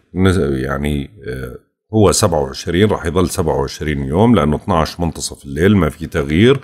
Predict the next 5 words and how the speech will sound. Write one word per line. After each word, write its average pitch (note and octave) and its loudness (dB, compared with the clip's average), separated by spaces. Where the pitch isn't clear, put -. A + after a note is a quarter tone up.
نسبة A#2 2
الإضاءة D#2+ 2
خمستاش D#2+ -2
في - -8
المية. F#2 4